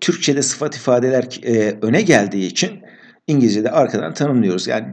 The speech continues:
Türkçe'de de bunu yapmanın yolları vardır. Sıfat olduğu için ben kişiyi en sona koyacağım.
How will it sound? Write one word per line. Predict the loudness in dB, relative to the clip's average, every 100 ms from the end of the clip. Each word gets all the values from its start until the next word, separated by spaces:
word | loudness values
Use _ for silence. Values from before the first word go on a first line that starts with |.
| -6
Türkçe'de | -6 2 4
de | 4 2
bunu | -2
yapmanın | -4 -4
yolları | -2 0 0 -2
vardır. | -2 -2 -4 -8 -10 -20 -16
Sıfat | -8 -2 0 2
olduğu | 2 4
için | 2 2 2
ben | 2 2
kişiyi | -2 0 0
en | 0 0 0
sona | 2 -2 -2
koyacağım. | -2 -2 -2 -6